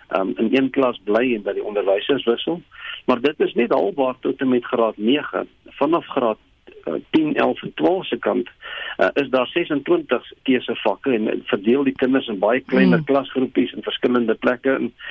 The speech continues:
Speaker 1: en dit is nie haalbaar daar nie.
Speaker 2: En is
Speaker 1: So
Speaker 2: reg, Chris, ekskuus, ek val jou in die rede. Hulle is reeds mos in oorvol klaskamers.
Speaker 1: Daar's geen twyfel nie, hulle is in oorvol klaskamers. Ehm,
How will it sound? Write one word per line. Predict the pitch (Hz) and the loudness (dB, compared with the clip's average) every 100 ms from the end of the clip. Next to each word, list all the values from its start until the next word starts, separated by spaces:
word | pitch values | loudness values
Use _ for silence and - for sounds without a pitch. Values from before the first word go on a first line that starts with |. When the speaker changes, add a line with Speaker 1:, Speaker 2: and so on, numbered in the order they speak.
| - - | -12 -4
Speaker 1:
en | 143 135 | 0 0
dit | 156 | 0
is | 175 156 | 0 0
nie | 143 | 0
haalbaar | 147 190 113 95 92 | 2 0 0 -2 -4
daar | 90 85 | -4 -6
nie. | - - - _ _ - 214 - | -12 -20 -20 _ _ -10 -8 -6
Speaker 2:
En | 233 | 0
is | 311 | 2
Speaker 1:
So | 330 | 4
Speaker 2:
reg, | 302 370 - | 6 4 2
Chris, | - 311 | -2 -2
ekskuus, | 277 - 339 - | -2 -2 -2 -2
ek | 240 | -4
val | 220 | -2
jou | 214 202 | 2 2
in | |
die | 190 | 2
rede. | 165 143 190 - - | 0 -2 -2 -6 -6
Hulle | 233 311 | 0 2
is | - | 2
reeds | 277 370 415 | 0 0 4
mos | 302 240 | 4 4
in | - 247 | 4 4
oorvol | - 285 285 - - 294 262 | 4 2 0 -2 -4 -2 -2
klaskamers. | 269 277 - 180 113 78 - - - _ _ _ _ _ _ _ _ 587 _ _ - - - - - | -2 -4 -4 -2 -2 -6 -12 -18 -20 _ _ _ _ _ _ _ _ _ _ _ -20 -20 -20 -14 -2
Speaker 1:
Daar's | 170 - | -2 2
geen | 202 - | 0 2
twyfel | 170 208 175 | 2 2 2
nie, | 135 | 4
hulle | 113 113 | 4 2
is | 113 | 2
in | 104 | 2
oorvol | 117 - 117 | 2 2 -2
klaskamers. | - 117 - - 101 104 107 | 2 0 0 -2 0 0 0
Ehm, | - 113 | 0 0